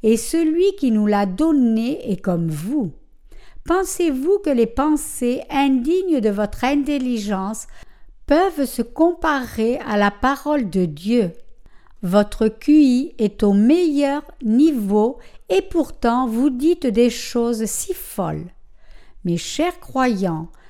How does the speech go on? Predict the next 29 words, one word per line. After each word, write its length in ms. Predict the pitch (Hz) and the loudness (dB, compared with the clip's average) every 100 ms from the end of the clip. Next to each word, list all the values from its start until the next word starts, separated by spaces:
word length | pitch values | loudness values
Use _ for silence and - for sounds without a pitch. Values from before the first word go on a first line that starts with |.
| - | -12
quand 160 | - 185 | -2 2
les 240 | 180 180 | 2 2
gens 460 | 180 165 170 269 381 330 | 2 -2 -2 -2 0 0
ne 80 | |
parlent 420 | 302 302 294 294 277 | 0 0 0 0 0
pas 240 | 302 349 | -2 -2
de 100 | 285 | -2
l'évangile 760 | 247 247 247 262 226 277 302 208 | 0 0 0 0 0 0 0 2
de 120 | 214 | 4
l'eau 420 | 208 202 233 285 | 4 4 4 2
et 140 | - 175 | 0 0
de 100 | 190 | 2
l'esprit, 880 | 226 277 - - - - 214 214 - - - - | 2 0 -2 -10 -10 -4 -4 -4 -10 -18 -20 -4
mais 160 | 170 170 | -2 0
d'autres 440 | 208 359 403 - | 0 0 0 -2
évangiles, 760 | 277 269 254 208 208 214 226 - - - - | 0 2 2 0 -2 -2 -4 -10 -18 -12 -4
nous 120 | 170 | -4
font-ils 840 | - - 415 403 - 349 370 320 | -4 -2 -2 -2 -2 2 4 2
du 180 | 196 185 | 0 -4
tort ? 600 | - - 277 202 156 - - - - - - - | -6 -2 0 0 -4 -14 -20 -20 -20 -20 -18 -2
Non, 400 | 208 240 220 147 - - - - | 2 4 4 0 -10 -20 -20 -18
seuls 560 | - - 381 415 349 254 | -10 -6 -2 0 0 0
des 200 | 254 247 | 0 0
fous 540 | - - 233 214 240 - - - 196 | -4 -12 -6 -6 -6 -12 -20 -14 -6
disent 440 | 196 349 359 285 | 2 4 4 2
ce 220 | - 233 | -2 -2
genre 420 | 196 - 277 311 | -2 -2 -2 -2
de 140 | 208 180 | -2 -4
choses. 600 | - - 269 214 160 | -6 -4 -2 -2 -6